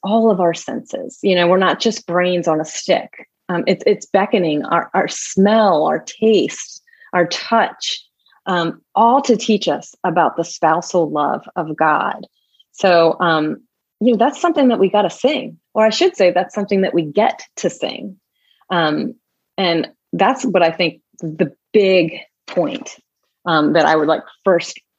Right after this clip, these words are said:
want people to get in the Song of Songs is just God's spousal love for his people. And, and you read the words of the man in the song, and we can read those as Christ's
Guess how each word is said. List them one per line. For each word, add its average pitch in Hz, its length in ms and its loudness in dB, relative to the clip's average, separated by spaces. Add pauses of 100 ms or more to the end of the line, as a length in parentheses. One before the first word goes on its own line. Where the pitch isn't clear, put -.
(140)
want 165 260 -6
people 190 240 -2
to 156 100 0
get 156 260 2
in 170 80 -4
the 151 60 -2
Song 165 260 -4
of 151 80 -4
Songs 156 540 -2
is 175 180 -4
just - 520 0 (840)
God's 185 460 2
spousal 156 640 -2
love 151 400 0 (100)
for 165 100 -4
his 156 240 -4
people. - 540 -4 (380)
And, 185 180 0
and 196 200 4
you 226 220 4
read 202 640 2
the 175 100 2
words 202 420 2
of 156 100 -2
the 156 100 0
man 190 320 0
in 170 80 -2
the 151 60 -4
song, 226 480 -4
and 185 140 0
we 208 80 2
can 196 180 0
read 226 360 2
those 160 280 0
as 160 120 -4
Christ's - 680 -4